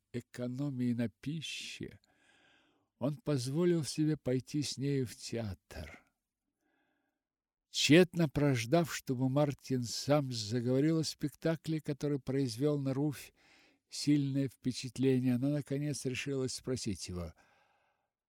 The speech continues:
«Мне очень понравилась увертюра», отвечал он.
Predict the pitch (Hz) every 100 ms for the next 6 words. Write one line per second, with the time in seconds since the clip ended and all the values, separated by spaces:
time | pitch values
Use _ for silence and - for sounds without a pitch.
0 | _ _ _ _ _ _ _ 85 107 113
1 | 110 110 147 147 160 160 156 - _ _
2 | _ _ _ _ _ _ _ _ _ -
3 | 117 117 127 147 151 143 - - 156 160
4 | 139 - 123 120 139 127 _ _ _ _
5 | - 95 - 101 - 78 76